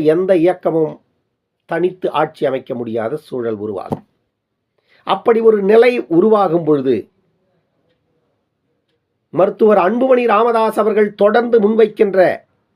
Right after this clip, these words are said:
கூட்டணி ஆட்சி என்பது தமிழ்நாட்டில் முதல் முறையாக உருவாவதற்கான வாய்ப்புகள் கண்டிப்பாக நிகழும். இது நடக்க வேண்டும் என்றுதான் மக்கள்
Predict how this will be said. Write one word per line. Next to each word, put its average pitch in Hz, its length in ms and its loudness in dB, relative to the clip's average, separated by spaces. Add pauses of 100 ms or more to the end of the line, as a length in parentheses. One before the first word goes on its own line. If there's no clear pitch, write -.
(1000)
கூட்டணி 214 460 -2 (400)
ஆட்சி 175 380 -2
என்பது 139 340 -2 (120)
தமிழ்நாட்டில் 143 760 -6
முதல் 147 340 -2
முறையாக 135 560 -2 (420)
உருவாவதற்கான 147 840 -2 (180)
வாய்ப்புகள் 139 600 -4 (160)
கண்டிப்பாக 160 720 -8
நிகழும். 104 360 -10 (400)
இது 120 180 -10 (120)
நடக்க 147 340 -6
வேண்டும் 147 340 -6
என்றுதான் 127 360 -8 (320)
மக்கள் 135 400 -6